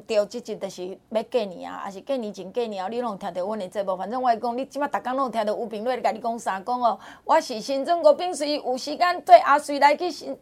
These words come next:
对啥？有来金山万里进门泉，来阮遮行行踏踏嘛是袂歹。即个寒风吹来毋惊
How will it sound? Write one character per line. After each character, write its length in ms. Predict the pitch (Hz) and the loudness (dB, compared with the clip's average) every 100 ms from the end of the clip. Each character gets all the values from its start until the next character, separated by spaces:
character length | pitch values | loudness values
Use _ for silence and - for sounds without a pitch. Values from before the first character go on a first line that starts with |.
| - | 6
对 180 | 311 247 | 6 6
啥？ 240 | 269 202 - - _ | -4 -6 -10 -20 _
有 200 | 285 311 | -2 4
来 260 | 339 349 349 | 8 8 6
金 320 | - 277 285 | 0 -4 -2
山 240 | 311 339 320 | 2 2 2
万 180 | 214 | 0
里 140 | 269 302 | -2 -4
进 180 | 330 277 | -2 -2
门 160 | 247 | -4
泉， 160 | 233 180 202 - - | -2 -2 -2 -6 -6
来 100 | - | 2
阮 180 | 285 349 | 4 6
遮 60 | 349 | 6
行 260 | 349 269 262 | 6 4 2
行 180 | 226 226 | 0 2
踏 160 | 202 202 | 2 2
踏 160 | 240 | 2
嘛 140 | 233 202 | 0 -4
是 140 | 202 | -6
袂 160 | 175 185 | -4 2
歹。 220 | 247 214 - - | 2 2 -2 -20
即 260 | - - 330 | -16 -2 4
个 80 | 285 | 4
寒 200 | 277 302 | 4 2
风 200 | 359 392 | 2 0
吹 200 | - 554 | 4 6
来 140 | 427 208 | 8 6
毋 140 | 196 | 0
惊 120 | 180 | -4